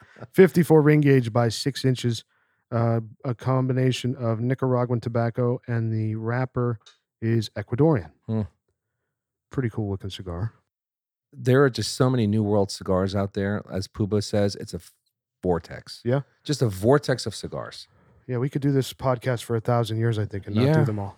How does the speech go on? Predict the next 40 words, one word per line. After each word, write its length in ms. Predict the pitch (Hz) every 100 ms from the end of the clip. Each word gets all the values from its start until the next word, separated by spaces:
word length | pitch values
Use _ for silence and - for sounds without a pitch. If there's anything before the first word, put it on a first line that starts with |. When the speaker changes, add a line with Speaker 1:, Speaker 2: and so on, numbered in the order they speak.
| _
Speaker 1:
You 120 | 117 127
know, 140 | 123
and 140 | 113
the 60 | 120
beauty 340 | 107 127 147
of 80 | 143
the 100 | 113
whole 200 | 104 120
Cuban 420 | 107 - 107 123 127
line 300 | 127 131 110
is 140 | 104
you've 100 | 101
got 240 | 123 117
the, 240 | - 107 104
like 180 | 104 -
you 40 |
guys 280 | 104 104 101
have 80 | 104
said 260 | - 82 95
before 380 | - - 90
this, 260 | 87 87 90
the, 200 | - 87 -
the, 80 | -
Cu-, 480 | - _ - 98 90
the 180 | 98 85
Habanos 320 | 85 92 95
catalog. 500 | - 92 90 90 92 -
You 140 | 120
know, 280 | 131 143 139 -
you 160 | 113
know 120 | 120
what 140 | 123 95
you're 80 | 110
getting. 280 | 90 90 101
There's 200 | 92 87
a 60 |
list 320 | 85 92 - -
that's 380 | 107 - - _ _ _
all 180 | 95 107
identified. 600 | 98 85 85 - 92 107